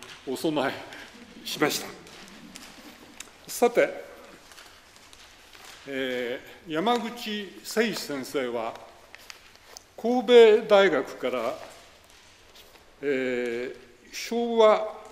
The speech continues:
六十三年、名誉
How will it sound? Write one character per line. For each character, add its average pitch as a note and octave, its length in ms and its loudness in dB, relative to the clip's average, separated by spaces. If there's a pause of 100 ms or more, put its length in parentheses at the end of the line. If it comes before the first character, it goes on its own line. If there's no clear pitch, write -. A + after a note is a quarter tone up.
(440)
六 F#3 420 2
十 G#3+ 540 -2 (200)
三 G#3 320 4
年、 B2+ 200 -2 (1300)
名 G#3 360 0
誉 A#3+ 380 0